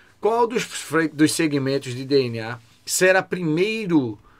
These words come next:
desnaturado totalmente durante o aumento da temperatura na reação de P C R? Meu povo, ele fala na questão o quê?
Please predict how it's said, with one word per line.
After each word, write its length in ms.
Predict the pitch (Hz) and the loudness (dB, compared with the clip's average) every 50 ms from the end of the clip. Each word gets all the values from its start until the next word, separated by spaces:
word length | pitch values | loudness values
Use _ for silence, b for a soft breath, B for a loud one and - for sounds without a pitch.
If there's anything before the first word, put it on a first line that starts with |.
| b b b b b | b b b b b
desnaturado 880 | b 120 147 170 185 185 147 156 160 160 156 - 151 131 123 123 127 143 | b 4 6 8 8 8 6 2 -2 -2 0 0 0 2 2 0 0 -2
totalmente 760 | 143 - 185 190 - - - 196 160 147 135 135 143 143 - 156 | 0 4 4 4 4 2 -4 -2 -2 0 0 -2 -4 -4 -6 -4
durante 340 | 156 190 165 147 147 147 | 0 2 2 2 2 0
o 60 | 170 170 | -2 -2
aumento 220 | 160 143 147 143 | -2 0 -2 -2
da 80 | 170 160 | -4 -4
temperatura 720 | - 156 - - 147 147 139 - - 131 131 135 147 - b b b b _ | -4 -4 -2 0 0 0 0 0 -2 -2 -2 -2 -2 -6 b b b b _
na 180 | - 143 160 170 | -2 0 2 2
reação 540 | 160 143 147 156 170 156 - - - 147 147 | 2 2 0 -2 -2 -2 -4 -2 -2 0 0
de 80 | 147 151 | 0 -2
P 200 | - 156 151 147 | 0 0 0 0
C 200 | - - 180 185 | 0 -4 -6 -4
R? 360 | 165 123 113 110 107 110 113 _ _ _ - | -4 -4 -6 -6 -8 -12 -16 _ _ _ -2
Meu 140 | 139 131 127 | -2 -2 0
povo, 380 | - 175 185 170 123 - - - _ _ _ _ _ _ _ b b b b b b b b b b b b b b b b b | 4 4 4 4 4 0 -2 -20 _ _ _ _ _ _ _ b b b b b b b b b b b b b b b b b
ele 240 | 160 175 185 208 190 | 10 10 10 10 6
fala 600 | - - - - 180 190 214 220 233 226 214 202 | -4 -4 0 4 6 8 8 8 8 6 4 4
na 160 | 180 175 - | 2 0 0
questão 560 | - 165 151 135 - - - 156 156 165 180 | 4 4 4 4 4 2 4 4 2 4 2
o 40 | 165 | -4
quê? 260 | - 135 123 104 95 | -4 -4 -6 -6 -6